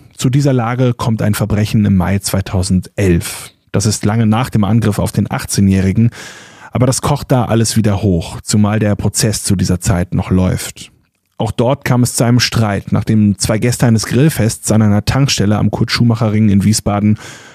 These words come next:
Kohle- und Biernachschub organisieren wollen.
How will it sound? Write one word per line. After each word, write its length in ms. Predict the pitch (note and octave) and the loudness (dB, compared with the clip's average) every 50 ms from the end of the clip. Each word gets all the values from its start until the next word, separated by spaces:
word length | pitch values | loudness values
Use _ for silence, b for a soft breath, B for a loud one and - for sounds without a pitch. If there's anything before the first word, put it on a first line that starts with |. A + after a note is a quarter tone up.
| B B | B B
Kohle- 380 | _ - C#3+ C#3+ C#3 C#3 C3+ - | _ 0 2 2 4 2 2 2
und 240 | - C3 C3 A#2+ - | 2 2 2 2 2
Biernachschub 600 | - B2 A#2 G2+ F#2 D#2 D#2 - - - - - | 2 2 2 2 0 -2 -2 -2 -2 -2 -2 -2
organisieren 600 | - - - F#2 G2+ A#2+ B2 A#2 G#2 F2+ E2 E2 | -2 -2 2 2 2 2 2 2 0 0 0 -2
wollen. 240 | - - - - - | -6 -8 -8 -10 -12